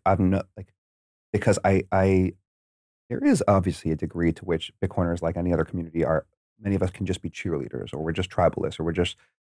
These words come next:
you know, rah, rah, shaking the banner, this kind of thing. But I think so many of us, and I've been so impressed by this,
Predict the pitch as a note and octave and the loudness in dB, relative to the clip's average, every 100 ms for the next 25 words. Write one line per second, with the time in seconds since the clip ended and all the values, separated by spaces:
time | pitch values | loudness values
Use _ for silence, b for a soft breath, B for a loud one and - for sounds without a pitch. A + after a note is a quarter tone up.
0 | _ E2 F2+ G2+ F#2+ F#2+ F2 - F#2 F#2 | _ -2 4 6 6 6 4 2 0 0
1 | F2 F2+ F2 F2 E2+ - F2 E2+ F#2 F2 | 0 2 2 0 -4 -8 -10 -8 -8 -6
2 | F2 _ _ G#2+ G3 E3+ - A#2 G#2 G#2+ | -8 _ _ -8 -4 -4 0 4 6 6
3 | G#2 F2 E2 E2+ F#2 G2+ C#3 A#2+ - B2+ | 6 4 2 -2 -2 -2 2 2 2 -2
4 | - E2+ E2 - | -2 0 0 -2